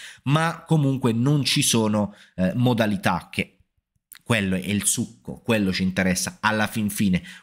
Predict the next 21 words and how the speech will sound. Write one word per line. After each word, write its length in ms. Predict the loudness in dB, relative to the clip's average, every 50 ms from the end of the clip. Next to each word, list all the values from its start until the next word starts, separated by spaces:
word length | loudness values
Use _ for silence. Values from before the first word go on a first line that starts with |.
| _
quantomeno 560 | _ -2 0 0 0 -2 0 0 2 2 2 0
secondo 480 | 0 0 0 0 0 0 2 2 2
me. 320 | 2 2 0 -2 -6 -12 _
Il 100 | -10 -6
gameplay 480 | -4 -2 -2 -2 0 0 2 2 2 0
è 40 | 0
soggettivo, 600 | -2 -4 -6 -4 -4 -4 -4 -4 -2 -2 -2 -2
può 160 | -2 -4 -4
piacere, 520 | -2 -2 0 0 2 2 2 2 2 0
può 120 | 0 -2 -2
non 160 | -2 -2 -2
piacere, 480 | -4 -4 -4 -2 0 0 0 -2 -4 -6 -12 -20 -20 _
meglio 480 | -4 0 0 2 2 2 2 2 0 0
così, 420 | -2 -2 -2 0 0 2 4 4
meglio 360 | 4 2 2 2 4 2 2 2
colà, 280 | 2 0 2 0 0
meglio 320 | 0 0 0 0 0 0 0
prima, 300 | 0 0 0 2 2 2
meglio 240 | 2 2 2 0
adesso, 360 | 2 2 0 0 0 -2 -2 -2
ma 320 | 0 -2 -2 -4 -8